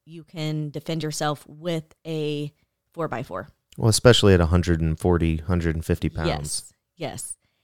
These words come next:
Speaker 1: And, um, I think he was just trying to defend himself, and he hit somebody. Um, and I think the reason why he was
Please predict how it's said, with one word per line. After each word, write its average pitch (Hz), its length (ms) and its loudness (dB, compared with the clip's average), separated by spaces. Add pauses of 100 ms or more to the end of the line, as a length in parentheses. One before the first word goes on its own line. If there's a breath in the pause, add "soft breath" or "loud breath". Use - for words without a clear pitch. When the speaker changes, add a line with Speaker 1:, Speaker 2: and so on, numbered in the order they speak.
(220)
Speaker 1:
And, 175 680 -2 (1160)
um, 151 580 -6 (540)
I 180 120 0
think 196 200 -4
he 202 100 -2
was 185 160 -2
just 196 180 -4
trying 202 200 -2
to 190 100 -2
defend 170 380 -4
himself, 220 560 -2
and 170 100 -2
he 165 100 -2
hit 180 260 -6
somebody. 233 600 -2 (1000)
Um, 170 480 -6 (180)
and 170 200 -6
I 170 140 -4
think 180 640 -6
the 175 120 -8
reason 180 400 -2
why 165 220 0
he 180 220 -4
was 165 720 -4